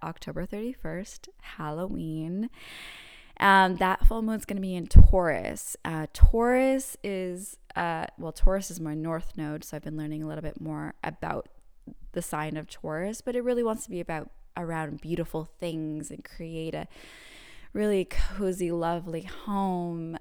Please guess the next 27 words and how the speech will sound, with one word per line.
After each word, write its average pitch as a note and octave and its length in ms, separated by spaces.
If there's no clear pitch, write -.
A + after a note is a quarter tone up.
Uh, D#3+ 360
it's - 160
about E3+ 300
grounding. D3+ 800
It's D3 180
an D3+ 200
earth D#3 600
energy. D3 840
It's - 160
connecting D#3+ 720
to - 180
the - 180
earth. - 520
So E3 280
I D#3+ 120
think F#3 400
that A3 160
it F3+ 280
is F3+ 180
a E3+ 80
really E3+ 300
beautiful D#3+ 320
place A3+ 400
to F3 120
have G3+ 580
on F#3+ 520
that E3 600